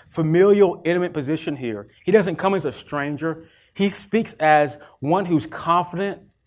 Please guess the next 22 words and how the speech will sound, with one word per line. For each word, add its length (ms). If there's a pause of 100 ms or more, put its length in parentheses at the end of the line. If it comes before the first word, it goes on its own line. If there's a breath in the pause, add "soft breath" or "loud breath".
(520)
of, 320
and, 160
and 160
sh-, 260
assured 560
of 160
God's 380
love 480 (300 soft breath)
for 180
him. 320 (400)
He's 260
saying, 460
"The 80
promises 420
of 120
God 160
are, 160
are, 160
are 80
true 280
for 140
me." 380